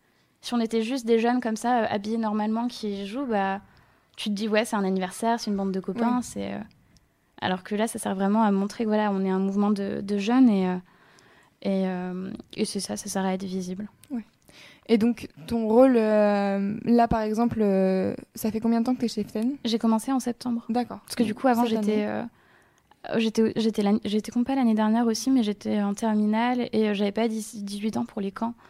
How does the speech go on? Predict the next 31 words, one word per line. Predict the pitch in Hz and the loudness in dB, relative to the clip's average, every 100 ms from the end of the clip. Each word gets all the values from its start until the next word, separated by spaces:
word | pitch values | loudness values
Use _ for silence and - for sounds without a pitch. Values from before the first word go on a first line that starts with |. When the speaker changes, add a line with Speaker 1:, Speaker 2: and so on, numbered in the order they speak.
| _ | _
Speaker 2:
D'accord. | 220 220 208 - _ _ _ - | -10 -10 -12 -18 _ _ _ -6
Speaker 1:
Du | 214 | -6
coup, | - 254 | -2 0
euh, | 240 202 202 | 2 4 2
ça | 196 214 | 0 0
dépend | 208 208 240 | 0 2 2
de, | 226 202 196 196 196 202 - 202 | 2 2 2 0 -2 -4 -10 -4
de | 202 | -2
qui | - 254 | 0 2
valide | 220 220 226 | 4 4 0
ton | - 208 | 0 0
dossier | 208 - | 0 -4
de | 202 | -6
camp, | 240 | -2
mais | 254 214 196 | 0 0 0
il | 208 | 0
y | 208 | 0
a | |
certaines | 214 208 220 | 0 -2 0
personnes | 208 254 | 0 0
qui | 233 | 0
disent : « | 202 196 | -2 -2
Ah | 208 | 0
non, | 202 202 | 0 0
je | 190 | -4
veux | 196 | -2
pas | 226 | -2
de | |
chef, | - 226 220 - | -2 -4 -4 -2
euh, | 202 196 196 190 | -2 0 -2 0
mineur », | 196 196 202 240 | 0 0 -2 -6